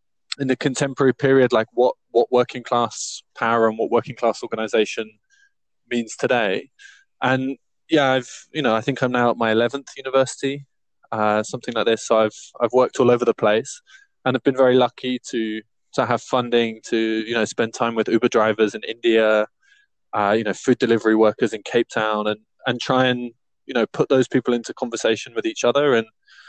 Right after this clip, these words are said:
and try to figure out what some of these bigger questions that come from critical theory mean in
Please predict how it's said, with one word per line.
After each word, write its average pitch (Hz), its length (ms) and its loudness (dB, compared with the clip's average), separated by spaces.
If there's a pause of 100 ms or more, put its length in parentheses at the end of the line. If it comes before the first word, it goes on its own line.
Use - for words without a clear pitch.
(480)
and 127 120 -2
try 135 140 4
to 127 140 -2
figure 139 300 2
out 131 180 2
what 123 140 2
some 127 140 0
of 120 60 0
these 120 160 0
bigger 113 500 2 (580)
questions 165 640 -4
that - 140 0
come 123 180 -4
from 120 220 -16
critical 120 360 -2
theory 123 360 2
mean 120 320 -2
in 113 120 -6